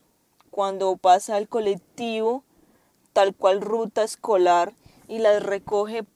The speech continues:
o yo no sé, ellas se montan todas ahí para ir al laburo, todas son empleadas domésticas afro,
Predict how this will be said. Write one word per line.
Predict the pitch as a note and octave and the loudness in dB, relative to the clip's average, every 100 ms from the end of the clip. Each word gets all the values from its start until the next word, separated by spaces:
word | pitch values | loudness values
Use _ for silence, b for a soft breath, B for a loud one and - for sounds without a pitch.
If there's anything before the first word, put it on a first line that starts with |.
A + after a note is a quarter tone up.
| _ C#4+ - | _ -20 -8
o | F3+ | -6
yo | E3+ F3 | -6 -10
no | F3+ | -10
sé, | G#3+ F#3+ | -6 -4
ellas | F3 F#3+ | -4 -6
se | G3+ | -10
montan | E3+ D#3+ D#3+ F3+ F#3+ | -16 -16 -16 -16 -14
todas | G3 F#3 F#3+ G3+ | -6 -4 -4 -8
ahí | E3+ E3 G#3+ b b _ | -12 -12 -16 b b _
para | G#3 G3+ F3+ F3+ | 0 4 4 2
ir | F3+ F#3 | 0 0
al | G3 | 0
laburo, | F#3+ E3 F#3 G3 A3 A3 | 0 0 0 0 -2 -4
todas | - - G3+ G3+ G3+ | -6 -4 2 2 2
son | A3+ G3+ | -4 -16
empleadas | F#3+ E3+ D#3 D#3+ F3 | -10 -6 -4 -4 -6
domésticas | F3 D#3+ - - F3 - - | -12 -14 -18 -14 -14 -12 -2
afro, | E3 F3 D3 D#3+ | -2 -2 -8 -16